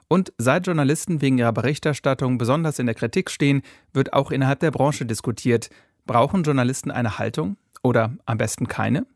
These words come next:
Dabei ist in der Diskussion meistens unklar, was man überhaupt unter Haltung versteht.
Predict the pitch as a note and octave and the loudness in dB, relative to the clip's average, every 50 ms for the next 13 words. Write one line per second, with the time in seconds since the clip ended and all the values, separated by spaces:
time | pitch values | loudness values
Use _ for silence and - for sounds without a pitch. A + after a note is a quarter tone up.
0 | _ _ - - - - - - - - C#3 D3+ F3 F3 - F#3+ F3+ F3 E3 E3 | _ _ -20 -20 -20 -20 -20 -6 0 2 4 4 4 4 4 2 2 2 2 2
1 | - - D#3 - F3+ G3 G3+ F3+ E3 D#3+ D3+ - E3 C3+ - - D#3+ E3+ F#3 D#3 | 0 0 0 2 2 4 4 4 2 2 0 -2 -4 -6 -2 -2 0 0 2 2
2 | D3+ A2+ G2 F#2+ G#2 A#2 A#2+ - - C3 A#2+ A#2 A2+ A2 G#2+ A2+ - B2 A#2+ A2+ | 2 2 2 2 2 0 0 0 0 0 2 2 2 0 0 0 -2 -2 -2 -2
3 | A#2+ G#2+ A2+ A2 A2+ A2+ A2 - B2+ - - - D#3+ C3+ A#2 - - | 0 0 0 -2 -2 -4 -4 -4 -6 -4 0 0 0 0 0 -4 -10